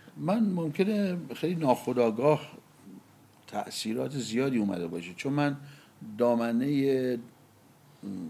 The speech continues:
فیلم‌هایی که دوست دارم خیلی وسیعه.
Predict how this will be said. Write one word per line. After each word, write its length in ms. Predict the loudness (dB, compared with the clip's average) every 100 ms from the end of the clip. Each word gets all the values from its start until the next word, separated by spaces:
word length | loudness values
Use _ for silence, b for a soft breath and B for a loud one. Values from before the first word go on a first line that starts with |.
| -12 -16 -20 -20 -18 -18 -16 -18
فیلم‌هایی 400 | -8 -6 -4 -6
که 80 | -4
دوست 300 | -6 -6 -4
دارم 220 | -2 -2
خیلی 280 | -6 -6 -6
وسیعه. 420 | -8 -10 -12